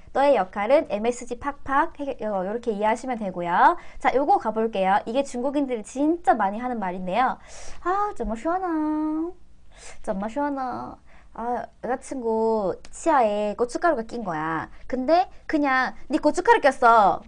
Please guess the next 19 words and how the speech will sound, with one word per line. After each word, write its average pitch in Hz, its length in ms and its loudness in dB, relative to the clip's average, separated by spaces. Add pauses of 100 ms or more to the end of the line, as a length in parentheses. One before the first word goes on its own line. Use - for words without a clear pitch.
(180)
어, 269 260 2
이 247 220 -4
덜렁덜렁 277 540 2
여자야." 202 480 6
이렇게 233 240 0
얘기하면 196 560 0
상처받을 294 500 0
거 196 100 -2
아니에요. 185 280 -4
그러니까 202 160 -8 (280)
"아, 320 240 -4
고춧가루 339 400 -4
꼈다고 302 520 -4
어떻게 240 480 0
말하지?" 294 920 4
같은 202 280 -4
느낌이. 175 340 -12
어, 277 220 -10
"怎么说呢?" 226 560 -8